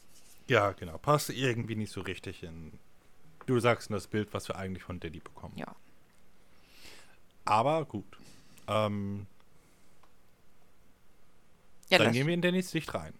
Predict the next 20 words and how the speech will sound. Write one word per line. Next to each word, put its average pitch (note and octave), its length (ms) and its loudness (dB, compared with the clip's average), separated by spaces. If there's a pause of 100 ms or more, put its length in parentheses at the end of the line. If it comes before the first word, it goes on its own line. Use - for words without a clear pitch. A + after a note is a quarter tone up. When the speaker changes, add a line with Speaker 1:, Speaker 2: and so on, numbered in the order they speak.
Speaker 1:
Wenn E4 140 -4
Speaker 2:
Genau. A3 120 0
Speaker 1:
er C3+ 40 -4
da A#2 160 2
halt A#2+ 180 -2
im A#2 80 -4
Bett B2+ 180 -2
liegt A#2+ 320 -4
und A2 200 -8
du G#2+ 260 -6
hast - 160 -4
gesagt, B2 340 10
er G2 100 -4
weiß E3 280 8
halt, E3+ 360 8
dass D#3 140 0
die F3 80 8
Eltern D#3+ 220 8
nicht D3 120 4
schlafen. C#3 340 8